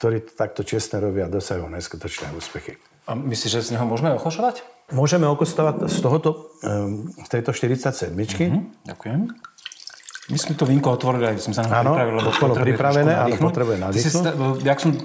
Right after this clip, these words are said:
Speaker 2: dúfam, že som pozorne počúval, nespomenul si ro-, ročník, teda štyridsaťsedem ročník vieme, že je, ale,
Speaker 1: Áno.
Speaker 2: e, e, ročníkovú skladbu tých vín. Tiež si tam miešal viacero ročníkov?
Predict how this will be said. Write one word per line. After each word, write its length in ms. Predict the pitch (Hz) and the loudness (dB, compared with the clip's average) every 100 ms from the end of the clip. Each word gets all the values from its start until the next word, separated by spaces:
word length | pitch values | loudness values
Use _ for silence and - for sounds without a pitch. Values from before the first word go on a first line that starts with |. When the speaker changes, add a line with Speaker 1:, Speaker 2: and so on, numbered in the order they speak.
| - 127 | -8 -8
Speaker 2:
dúfam, 200 | 117 139 147 | -2 2 4
že 60 | - | 4
som 80 | 135 | 2
pozorne 280 | 160 175 135 | 2 2 2
počúval, 300 | 123 127 117 | 2 2 2
nespomenul 400 | 127 - 165 160 | 2 2 4 4
si 140 | - | 4
ro-, 160 | 151 160 - - | 4 2 0 -4
ročník, 400 | 127 165 156 135 120 | 0 0 2 0 0
teda 160 | 107 | 0
štyridsaťsedem 600 | 110 135 135 127 123 127 113 | 0 2 2 2 2 2 2
ročník 320 | 117 127 110 | 0 0 0
vieme, 320 | 104 104 120 | 0 0 0
že 160 | 107 104 | 0 -2
je, 240 | 104 127 | -2 0
ale, 220 | 143 113 110 | 2 2 2
Speaker 1:
Áno. 100 | 101 - - _ | 0 -4 -16 _
Speaker 2:
e, 160 | 113 117 | -6 -4
e, 480 | 123 123 120 120 120 | -2 -2 0 0 2
ročníkovú 400 | 135 151 147 143 | 2 2 0 0
skladbu 320 | - 143 135 | 2 0 0
tých 160 | 107 | -6
vín. 160 | 95 95 | -6 -6
Tiež 160 | 101 104 | -6 -6
si 80 | |
tam 160 | 131 135 | -2 -2
miešal 240 | 120 127 | -2 -2
viacero 320 | 113 101 120 135 | -2 -4 -4 -4
ročníkov? 480 | 160 208 240 247 | -2 -4 -4 -6